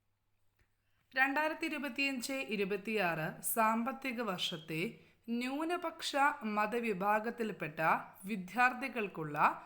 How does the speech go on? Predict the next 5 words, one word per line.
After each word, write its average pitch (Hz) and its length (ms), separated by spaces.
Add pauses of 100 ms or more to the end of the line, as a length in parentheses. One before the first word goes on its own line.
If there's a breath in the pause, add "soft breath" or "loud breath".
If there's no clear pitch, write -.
(400 loud breath)
മാർഗദീപം 302 760 (120)
സ്കോളർഷിപ്പ് 220 760 (120)
അപേക്ഷ 156 460 (680 loud breath)
ഇരുപത്തിരണ്ട് 285 800 (280)
ഒൻപത് 226 420